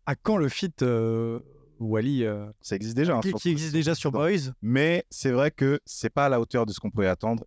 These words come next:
Speaker 2: et je suis très curieux de ce qu'il pourrait faire aujourd'hui.
Speaker 1: Mais ouais, c'est, euh, c'est, mais parce que c'est, euh, c'est avant, euh, avant la forme finale de, de Alpha One, quoi. C'est avant sa troisième évolution en
Speaker 2: Avant la
Speaker 1: Pokémon.
Speaker 2: forme finale de Wally aussi.
Speaker 1: C'est avant la forme
Speaker 2: On a
Speaker 1: finale.
Speaker 2: déjà parlé de Prince Wally.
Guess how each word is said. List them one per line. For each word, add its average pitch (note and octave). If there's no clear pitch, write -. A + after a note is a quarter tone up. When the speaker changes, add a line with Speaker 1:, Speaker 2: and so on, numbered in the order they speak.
Speaker 2:
et A2+
je C3+
suis -
très -
curieux A2
de G2+
ce -
qu'il G2
pourrait G2
faire G2
aujourd'hui. F2
Speaker 1:
Mais C#3
ouais, D#3+
c'est, C3
euh, A#2
c'est, G2+
mais C3+
parce D#3
que F3
c'est, C#3+
euh, B2+
c'est -
avant, E3
euh, B2
avant D3
la C#3+
forme C#3
finale C3+
de, A#2
de A2
Alpha B2
One, D#3+
quoi. A#2
C'est A#2+
avant A#2+
sa B2+
troisième C3+
évolution C3
en C#3+
Speaker 2:
Avant -
la C#3
Speaker 1:
Pokémon. E3+
Speaker 2:
forme A#2+
finale A2+
de G2+
Wally F2
aussi. -
Speaker 1:
C'est -
avant G#2+
la D3+
forme C3+
Speaker 2:
On -
a -
Speaker 1:
finale. G#3
Speaker 2:
déjà G#3
parlé D#3
de C#3+
Prince A#2
Wally. A2